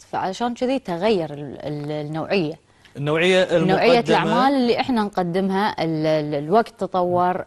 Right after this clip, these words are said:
Speaker 1: آه، أنت عارف شوية العقليات والتكنولوجيا اللي دشت.
Speaker 2: صحيح، صحيح.
Speaker 1: المواكبة العصر اللي إحنا فيه الحين هذه كلها تغير،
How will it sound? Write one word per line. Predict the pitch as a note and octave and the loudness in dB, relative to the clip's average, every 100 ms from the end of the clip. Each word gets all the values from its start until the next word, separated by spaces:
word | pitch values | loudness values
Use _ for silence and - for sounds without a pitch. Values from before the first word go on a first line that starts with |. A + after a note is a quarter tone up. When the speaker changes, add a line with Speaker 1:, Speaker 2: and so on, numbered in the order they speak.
| - | -8
Speaker 1:
آه، | D3 D3 C#3+ D#3 | -8 -8 -10 -12
أنت | E3+ | -6
عارف | E3 E3 E3+ D#3+ | -2 -2 -4 -6
شوية | D#3+ F3 E3+ | -8 -4 -2
العقليات | D#3+ - - D#3+ E3 D#3+ D3+ | -2 -6 -8 -6 -4 -4 -6
والتكنولوجيا | C#3+ D3 D3+ D3+ D3 E3+ F3 E3+ F3 E3 E3 | -8 -6 -4 -4 -6 -8 -4 -2 -4 -4 -6
اللي | D#3+ | -2
دشت. | F3 E3+ F3 F3 - - | -2 -2 -6 -6 -8 -10
Speaker 2:
صحيح، | B2 A2+ - - | -8 -8 -12 -14
صحيح. | - | -8
Speaker 1:
المواكبة | E3 E3 E3+ G#3 B3+ B3+ A3 G#3+ | -4 -4 0 4 4 2 0 0
العصر | A3 G3 A3+ | 2 0 -2
اللي | G3 G3 F3+ | -2 0 -2
إحنا | G3 G#3+ | -2 -4
فيه | G#3 A3 F3 | -2 0 0
الحين | F#3+ A3+ G#3 | -2 -4 -2
هذه | A3 G3+ | -2 -2
كلها | - C4 B3 G3+ | 0 2 2 0
تغير، | E3 D3 D3 C#3+ | -4 -6 -8 -10